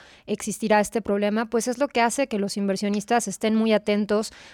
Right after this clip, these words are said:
a las noticias, a, a las publicaciones que se hacen recientes de distintos indicadores y tratar de un poco de anticipar qué es lo que va a pasar. Porque al final la relación con el mercado de capitales desde el punto de vista de la inflación, pues tiene distintos frentes, ¿no?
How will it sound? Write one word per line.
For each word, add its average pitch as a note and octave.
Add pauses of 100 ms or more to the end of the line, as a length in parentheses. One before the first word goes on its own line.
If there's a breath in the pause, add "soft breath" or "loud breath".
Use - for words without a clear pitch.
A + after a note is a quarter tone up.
a G#3+
las A3
noticias, G#3
a, G3
a G3+
las G3+
publicaciones G#3+
que G3+
se G#3+
hacen G#3
recientes G3+
de G3
distintos G3+
indicadores G3+ (320 loud breath)
y A#3
tratar B3
de C#4
un B3+
poco C4
de B3+
anticipar G#3+
qué A3
es G#3+
lo G#3
que G3
va G3 (200)
a -
pasar. G#3 (380 loud breath)
Porque A3+
al A#3
final C4
la D#4
relación C4
con C#4
el A#3+
mercado G#3+
de B3
capitales A3+ (260)
desde G#3+
el A#3+
punto A#3
de A3+
vista A3
de A3
la G#3
inflación, G#3+
pues A3+
tiene A#3 (220 loud breath)
distintos G#3+
frentes, G3+
¿no? A#3